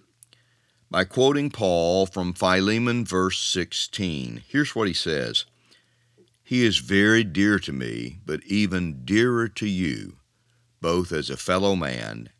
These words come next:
and as a brother in the Lord." And of course, Paul is talking here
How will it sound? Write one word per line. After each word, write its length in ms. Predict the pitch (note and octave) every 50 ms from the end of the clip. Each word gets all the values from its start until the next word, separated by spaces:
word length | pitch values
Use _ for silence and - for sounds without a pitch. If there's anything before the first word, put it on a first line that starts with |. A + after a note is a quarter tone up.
| _ -
and 220 | C2+ C#2+ C#2+ C#2
as 160 | C#2 C2+ C2+ C#2+
a 80 | D#2
brother 540 | C2+ A#1+ D2+ D2+ C#2 C2 - - G1+ G#1 G#1 _ _ _ _ _ _ _ _ _ _ _ _
in 180 | - D2 C#2 B1+
the 100 | B1+ C2+
Lord." 400 | C#2 C2+ B1 A#1 A1 A1 - _ _ _ _ _ _ _ _ _ _ _ _ _ _ _ _ _ _ _
And 140 | - - A#1
of 100 | B1 -
course, 280 | - - D#2 D2 C#2+ -
Paul 380 | - - E2+ D#2+ D#2 D#2 D2 C2
is 140 | C2+ - -
talking 480 | - F#2+ F2+ F2+ E2+ - - B1 A#1+
here 460 | A#1+ B1 C2 A#1+ A1+ G#1+ G#1 G#1 -